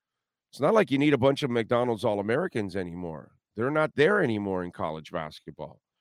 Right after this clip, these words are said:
So it's really not, it, it's, it's not that difficult anymore. Put it that way. It's, it's a very even level playing field now in college basketball.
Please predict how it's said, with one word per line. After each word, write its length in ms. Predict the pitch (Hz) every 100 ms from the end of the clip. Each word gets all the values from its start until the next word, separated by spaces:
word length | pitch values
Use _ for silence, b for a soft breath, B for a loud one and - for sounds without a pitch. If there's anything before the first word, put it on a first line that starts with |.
| _ _ _ -
So 200 | - 104
it's 180 | -
really 380 | 113 185 208 131
not, 400 | 117 127 127 127 - _ _ _ _ _ _ -
it, 180 | 123 -
it's, 320 | 127 104 - -
it's 280 | 127 117 139
not 260 | 143 160 -
that 320 | 156 139 101
difficult 640 | 95 185 185 151 123 95 -
anymore. 720 | 117 104 95 95 90 76 - _ _ _ _ _ _ -
Put 120 | 127
it 100 | 101
that 240 | 113 92
way. 180 | 85 69 - _ _ _ _ _ _
It's, 260 | 110 107 -
it's 220 | 117 117
a 80 | 123
very 500 | 98 104 147 165 151 -
even 400 | 160 151 151 135
level 420 | 127 135 135 135
playing 480 | - 135 147 139 110
field 400 | - 101 85 82
now 460 | 95 85 73 73 - _ _ _
in 180 | 110 104
college 420 | 117 98 90 -
basketball. 640 | 95 87 82 - 78 71